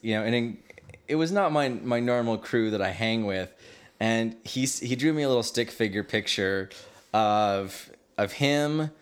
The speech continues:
and me and Jerry O'Neill. And it's like the No Caucus or something like that. <laughs> He was very proud of that. And sometimes he,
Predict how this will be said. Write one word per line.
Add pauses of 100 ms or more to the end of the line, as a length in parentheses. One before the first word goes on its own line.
(320)
and
me
and
Jerry
O'Neill. (380)
And
it's
like
the
No
Caucus
or
something
like
that.
<laughs> (340)
He
was
very
proud
of
that.
And
sometimes
he,